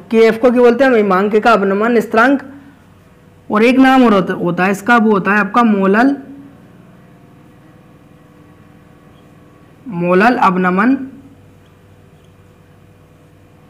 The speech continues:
स्थिरांक। तो इसके आपके दो नाम होते हैं, केएफ़ का अगर हिमांक का उन-, अवनमन स्थिरांक लिख के आया है या मोलल अवनमन स्थिरांक लिख के आया है तो वो आपका केएफ़ होगा।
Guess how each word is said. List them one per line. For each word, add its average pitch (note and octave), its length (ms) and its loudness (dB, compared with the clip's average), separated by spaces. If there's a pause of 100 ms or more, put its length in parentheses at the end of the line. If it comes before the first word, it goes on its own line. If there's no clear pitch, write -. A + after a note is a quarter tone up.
(240)
स्थिरांक। D3+ 600 -4 (1400)
तो F#3+ 80 -4
इसके F#3 200 -4
आपके G#3+ 280 -2
दो G#3+ 140 0
नाम G3+ 220 0
होते F3+ 300 -4
हैं, A#3 120 -4 (760)
केएफ़ G3 360 0
का A#3+ 160 2
अगर G#3+ 160 2
हिमांक F3 380 -2
का A3 180 2 (380)
उन-, F#3 180 -4
अवनमन G#3+ 500 0
स्थिरांक A3+ 360 -4
लिख G#3 200 -2
के A#3+ 80 0
आया A#3 140 2
है B3 80 0
या A3+ 120 0
मोलल G#3+ 340 2
अवनमन G#3+ 560 -2
स्थिरांक G#3+ 400 -4
लिख G3 220 -4
के A3+ 60 0
आया A3 200 4
है - 380 -2
तो G#3+ 80 -4
वो A3+ 120 2
आपका G#3+ 260 0 (120)
केएफ़ G#3 600 2
होगा। D#3+ 400 0